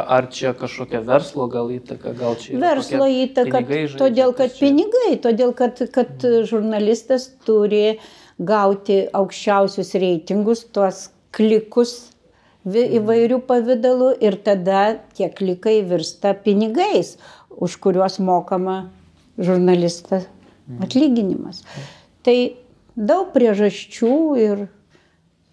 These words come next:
Speaker 2: tiesiog net sunku būtų vieną įvardinti, bet, bet yra taip, kaip yra, kad žurnalistika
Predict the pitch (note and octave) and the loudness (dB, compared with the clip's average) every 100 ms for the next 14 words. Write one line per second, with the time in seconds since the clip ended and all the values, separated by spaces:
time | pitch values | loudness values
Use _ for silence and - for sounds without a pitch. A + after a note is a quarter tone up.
0 | - G3+ A3+ A3 G#3+ G#3+ - - - - | -8 -2 -2 0 -2 -4 -6 -18 -20 -20
1 | - - A#3+ A3 D#4 E4+ D#4 D4+ G#3+ A3 | -16 0 0 2 2 2 2 2 2 4
2 | D#4+ C#4+ A3 F#3+ A3 D#4+ B3 F#3+ F#3 F3+ | 4 4 4 2 2 2 0 -2 -2 -2
3 | G3 F3 F#3+ F#3+ - _ _ _ _ _ | -4 -2 -2 -4 -12 _ _ _ _ _
4 | _ - F#3+ G3 G#3 G3+ A3+ A3+ G#3 G#3+ | _ -4 0 0 0 0 0 0 -2 -2
5 | - G#3 G#3 F#3 F#3 G#3 B3+ A3 F3+ F#3+ | -2 -2 0 -2 0 0 -2 -6 -4 -6
6 | F#3 F#3+ F#3 G#3+ - - - G#3+ G3+ | -4 -4 -2 -4 -4 -12 -8 -4 -4